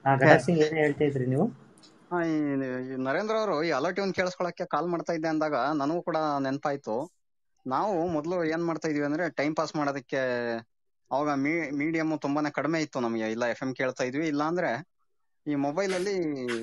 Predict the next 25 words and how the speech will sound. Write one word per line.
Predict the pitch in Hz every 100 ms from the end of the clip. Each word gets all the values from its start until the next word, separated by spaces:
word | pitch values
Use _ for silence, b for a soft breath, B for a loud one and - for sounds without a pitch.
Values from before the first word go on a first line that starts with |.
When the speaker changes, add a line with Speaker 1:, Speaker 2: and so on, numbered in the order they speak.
| 117 - -
Speaker 2:
ಈ | 139 123 117
ಹಲೋ | 110 120 170
ಟ್ಯೂನ್ದು | 180 180 175 175
ಕೆಲವೊಂದು | 156 143 135
ನಂಬರ್ಸ್ | 143 147
ಇತ್ತು, | 156 131
ಟೋಲ್ | 120 139
ಫ್ರೀ | - 143
ನಂಬರ್ಸ್. | 135 127 - 123 110 107
ಅಂದ್ರೆ | 139 147
ಸಬ್ಸ್ಕ್ರೈಬ್ | 120 - - 190
ಮಾಡ್ಕೊಳಕ್ | 190 175 185 170
ದುಡ್ಡು | 147 147
ಆಗ್ತಾ | 160 -
ಇತ್ತು, | 135 180
but | 165 -
ಕೇಳಕ್ | 185 202 196
ಏನು | 185 170
ದುಡ್ಡು | 147 147
ಆಗ್ತಾ | - 135
ಇರ್ಲಿಲ್ಲ. | 139 139
Speaker 1:
ಕರೆಕ್ಟ್, | 139 135 135
ಕರೆಕ್ಟ್, | - 127 127 - -
ಕರೆಕ್ಟ್. | 120 113 - - 117 113
ಹೌದು. | 117 113 -